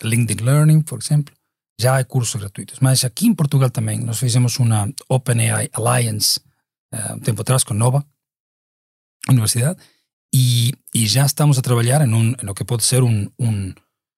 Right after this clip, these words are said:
um M B A de, de Open A I, um M B A de artificial, de inteligência artificial, ah, para preparar os profissionais de hoje em, em, em, em teleprompting, em prompting, ou em engenharia de prompting,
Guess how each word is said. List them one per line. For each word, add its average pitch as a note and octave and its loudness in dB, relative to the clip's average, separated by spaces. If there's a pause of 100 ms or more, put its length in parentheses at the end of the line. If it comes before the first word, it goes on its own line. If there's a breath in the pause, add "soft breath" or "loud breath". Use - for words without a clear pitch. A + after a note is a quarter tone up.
(180)
um B2 -2
M C#3 4
B B2 4
A D3+ 2
de, A2+ -2 (340)
de - -6 (180)
Open A#2 0
A E3+ 2
I, D3+ 2
um A2 -2
M A2+ 0
B G#2+ 0
A B2+ 4
de A2 -2
artificial, A#2 -2
de G2 -8
inteligência A#2 0
artificial, A#2+ 0 (640)
ah, G#2+ -6
para A#3+ -2
preparar D#3 0
os F3+ -2
profissionais B2+ 2
de C3 2
hoje D3 0 (220)
em, C3 2
em, A#2 -4
em, A2+ 0
em B2 2
teleprompting, C#3+ 0
em G#2+ -8 (280)
prompting, C#3 2
ou F2+ -8
em G2 -12
engenharia A#2 2
de A2+ -4
prompting, C3 2